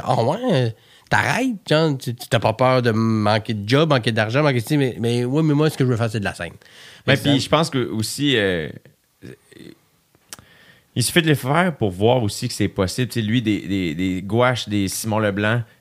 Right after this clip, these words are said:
Speaker 2: euh,
Speaker 1: Ouais.
Speaker 2: tu sais, qui font, « Ah non, moi, c'est ça », tu sais, puis
Speaker 1: C'est
Speaker 2: c'est
Speaker 1: tout.
Speaker 2: tout. Puis, euh, aussi, euh, il y a pas meilleur pub qu'un bon show, tu sais.
Speaker 1: Mm.
Speaker 2: Un,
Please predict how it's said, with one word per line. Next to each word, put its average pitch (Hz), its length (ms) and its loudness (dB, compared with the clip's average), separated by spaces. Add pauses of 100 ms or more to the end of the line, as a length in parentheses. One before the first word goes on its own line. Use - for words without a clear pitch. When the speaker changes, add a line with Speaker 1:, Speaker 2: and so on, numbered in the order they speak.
(120)
Speaker 2:
euh, 98 80 -2
Speaker 1:
Ouais. 80 520 -2
Speaker 2:
tu - 120 -12
sais, 123 60 -2
qui - 100 -14
font, « 107 340 -2
Ah 139 120 2
non, 202 120 2
moi, 180 120 2
c'est 110 180 0
ça », 180 280 -6
tu - 160 -8
sais, 127 60 -4
puis 95 240 -6
Speaker 1:
C'est 113 80 4
Speaker 2:
c'est 113 100 2
Speaker 1:
tout. 127 40 0
Speaker 2:
tout. 190 180 2
Puis, 107 240 0 (540)
euh, 101 560 2 (260)
aussi, 165 520 -2
euh, 90 180 2 (640)
il 117 80 2
y 123 40 6
a 120 60 4
pas 151 220 2
meilleur 117 400 4
pub 120 480 2 (160)
qu'un 107 600 2
bon 90 240 2
show, 104 300 -6
tu - 100 -8
sais. 110 220 2
Speaker 1:
Mm. - 40 -4
Speaker 2:
Un, 101 140 -2